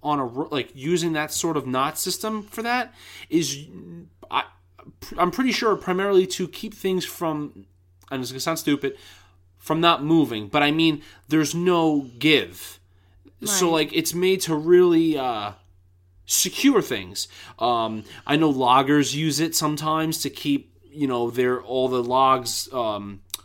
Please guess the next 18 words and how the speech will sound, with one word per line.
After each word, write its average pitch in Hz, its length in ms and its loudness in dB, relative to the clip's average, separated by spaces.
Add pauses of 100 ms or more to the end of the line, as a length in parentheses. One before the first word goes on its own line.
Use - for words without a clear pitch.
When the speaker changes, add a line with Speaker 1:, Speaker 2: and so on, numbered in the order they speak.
(300)
Speaker 1:
you 147 160 0
know, 110 280 -2
at 131 140 -2
a 113 40 -8
sawmill 143 540 0
in 135 100 -4
a 123 60 -2
line. 143 320 2
Sometimes 151 600 -2
they'll 147 200 0
even 147 420 -4
use 147 260 0
it 156 120 -4
like 147 240 -6
that 156 340 -4 (340)
'cause 143 300 2
it - 180 -2
really 147 500 2